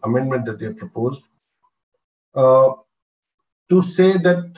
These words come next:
suddenly we will start treating goodwill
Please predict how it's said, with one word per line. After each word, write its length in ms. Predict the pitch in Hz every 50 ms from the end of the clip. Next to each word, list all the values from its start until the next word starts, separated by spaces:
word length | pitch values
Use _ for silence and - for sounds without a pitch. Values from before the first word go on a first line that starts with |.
| - _ _ _ _ _ _ _ _ _ _ _ _ _ _ _ _ _ _
suddenly 520 | _ - - 175 165 170 165 185 190 185 175
we 120 | 160 170
will 140 | 170 170 160
start 360 | - - - 160 160 170 170
treating 640 | - 160 156 151 160 156 156 156 156 156 170 - _ _ _ -
goodwill 480 | 113 131 151 147 139 147 156 151 151